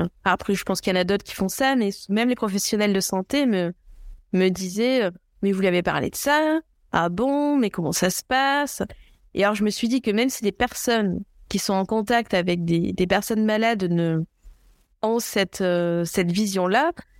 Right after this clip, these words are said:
c'est que du coup, c'est peut-être pas si anodin. Et donc, on s'est dit, ben,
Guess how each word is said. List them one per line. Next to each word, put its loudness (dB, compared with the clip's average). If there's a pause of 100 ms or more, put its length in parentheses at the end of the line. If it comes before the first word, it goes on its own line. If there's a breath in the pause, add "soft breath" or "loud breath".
(120)
c'est -2
que 2
du 2
coup, -2
c'est 0
peut-être -2
pas 2
si -2
anodin. 0 (800 soft breath)
Et 2
donc, -2
on 0
s'est 0
dit, -4
ben, 0